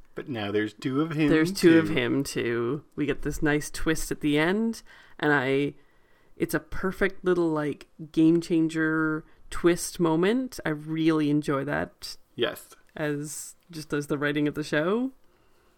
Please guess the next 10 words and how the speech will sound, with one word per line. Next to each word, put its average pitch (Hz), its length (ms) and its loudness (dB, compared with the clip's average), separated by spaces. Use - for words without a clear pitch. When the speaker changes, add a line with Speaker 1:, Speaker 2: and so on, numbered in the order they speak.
Speaker 1:
The 151 120 0
Speaker 2:
And 175 80 4
Speaker 1:
mo- 254 140 6
Speaker 2:
I'm 156 140 0
excited 156 440 -6
for 160 100 -10
the 156 80 -4
next - 560 -10
episode. - 560 -8
Speaker 1:
Yeah. 135 480 0